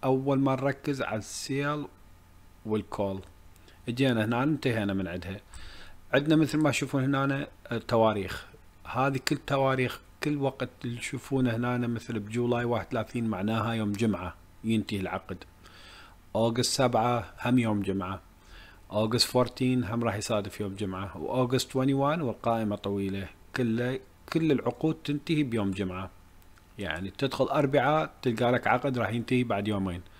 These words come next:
تدخل يوم الاثنين تلقى لك عقد راح ينتهي بعد أربعة أيام. فنختار العقد من هنا. قلنا نختار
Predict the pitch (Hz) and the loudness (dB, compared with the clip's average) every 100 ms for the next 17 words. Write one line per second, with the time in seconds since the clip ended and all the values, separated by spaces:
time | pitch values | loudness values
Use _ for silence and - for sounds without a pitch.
0 | - - - - - 120 - 117 127 143 | -20 -20 -20 -20 -8 -6 -2 0 4 4
1 | 135 143 147 160 165 - 110 110 113 107 | 2 2 2 2 0 -2 -4 0 0 0
2 | 101 120 135 127 95 107 123 107 90 101 | -2 -2 -2 0 -2 -2 -2 -2 -2 -4
3 | 104 82 80 98 92 90 - - - 123 | -4 -4 -6 -6 -6 -8 -12 -20 -10 -2
4 | 120 - - 135 127 113 101 120 117 110 | -2 -2 0 2 4 2 0 -2 -2 0
5 | 110 98 92 95 87 - - - - - | 0 0 -2 -6 -8 -14 -20 -20 -20 -20
6 | - - - 135 139 139 - - 135 143 | -20 -12 2 4 6 6 2 0 4 6
7 | 147 | 4